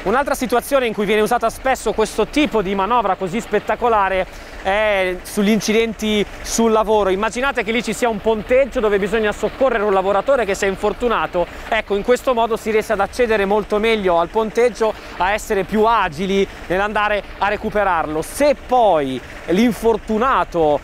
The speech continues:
eh, ha bisogno anche dei primi soccorsi, i vigili del fuoco sono addestrati e sanno prestare il primo soccorso, portano con sé l'attrezzatura, per esempio, eh, con l'ossigeno o con il defibrillatore per prestare il primo aiuto.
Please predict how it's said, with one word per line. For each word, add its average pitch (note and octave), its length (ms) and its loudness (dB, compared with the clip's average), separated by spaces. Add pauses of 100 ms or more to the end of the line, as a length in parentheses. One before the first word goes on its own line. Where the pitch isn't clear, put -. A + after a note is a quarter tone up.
(140)
eh, D#3+ 80 -2 (320)
ha G#3 160 -2
bisogno G#3+ 340 0
anche A3+ 180 0
dei F#3+ 120 2
primi A3+ 240 0
soccorsi, C4 460 0
i G#3 40 2
vigili A#3 320 2
del A3 160 2
fuoco A#3+ 300 0
sono A#3+ 240 0
addestrati A#3 580 -2
e G#3 60 2
sanno G#3 580 0 (220)
prestare G#3+ 320 0
il G3 80 -4
primo A3 180 -2
soccorso, A#3+ 680 0 (460)
portano A#3+ 480 0
con F#3 220 -2
sé E3+ 340 0 (220)
l'attrezzatura, G#3+ 960 0
per F#3+ 100 -4
esempio, F#3+ 460 0 (260)
eh, D#3+ 220 0 (180)
con G#3+ 160 2
l'ossigeno G#3 600 0
o F#3+ 220 2
con A3 160 0
il G#3 100 -2
defibrillatore G#3 720 0
per F#3+ 240 0
prestare D3+ 500 -2
il F3 160 -4
primo F3 300 2
aiuto. B2+ 400 -2